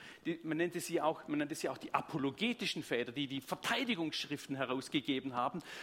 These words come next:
mussten sich ständig gegenüber Eingriffen und Einwänden wehren, dass Jesus nur ein normaler Mensch gewesen wäre, der höchstens erleuchtet war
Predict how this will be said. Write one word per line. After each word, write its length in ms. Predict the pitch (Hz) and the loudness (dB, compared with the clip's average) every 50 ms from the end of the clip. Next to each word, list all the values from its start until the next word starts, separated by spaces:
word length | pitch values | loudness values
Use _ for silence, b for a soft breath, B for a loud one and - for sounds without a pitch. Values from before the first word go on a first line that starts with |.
| B B | B B
mussten 400 | 160 190 208 - - - 196 - | 0 2 2 0 0 -4 -4 -2
sich 340 | - 247 247 226 - - | 0 0 2 2 2 0
ständig 760 | - - - 233 226 247 262 269 277 277 285 277 - - - - | 0 0 0 0 2 2 2 0 0 0 0 0 0 -2 -2 0
gegenüber 640 | 214 208 208 202 196 196 196 202 196 - 190 170 B B B B B - | 0 2 2 0 0 0 0 -2 2 2 0 0 B B B B B 6
Eingriffen 760 | 165 180 220 254 269 269 - - - 175 185 - - 180 170 | 6 6 6 6 2 0 0 -2 0 0 0 2 2 2 2
und 100 | 170 165 | 2 4
Einwänden 880 | - 165 190 233 254 247 196 170 180 175 170 - - 160 147 131 127 123 | 4 4 4 4 2 0 2 2 2 2 2 0 -2 -4 -4 -2 2 4
wehren, 640 | 240 294 208 277 214 165 139 143 175 220 254 240 B B B B B - _ | 6 6 6 4 2 2 2 2 2 4 4 0 B B B B B -6 _
dass 280 | - 180 180 - - - | 6 6 6 6 2 2
Jesus 360 | 180 196 214 - 220 185 - | 2 2 2 0 -2 -2 -2
nur 220 | 170 180 196 196 | 4 4 6 6
ein 100 | 185 170 | 6 4
normaler 480 | 165 170 165 175 170 165 165 165 160 147 | 4 4 6 6 6 6 6 4 2 2
Mensch 400 | 147 147 185 247 269 - - - | 2 2 2 2 2 2 0 2
gewesen 480 | 202 160 135 147 143 147 - - 135 | 2 2 4 4 2 2 0 -2 0
wäre, 240 | 127 151 151 143 151 | 2 2 4 4 2
der 140 | 156 143 135 | 2 6 6
höchstens 420 | 247 262 - - - - 165 - | 6 6 6 2 -2 -4 -4 0
erleuchtet 760 | - 156 147 135 127 135 151 151 - - - 226 214 - 190 | 2 4 4 6 6 4 4 2 0 -2 -2 0 0 2 4
war 400 | 202 226 240 254 277 320 - B | 4 4 6 4 2 0 -2 B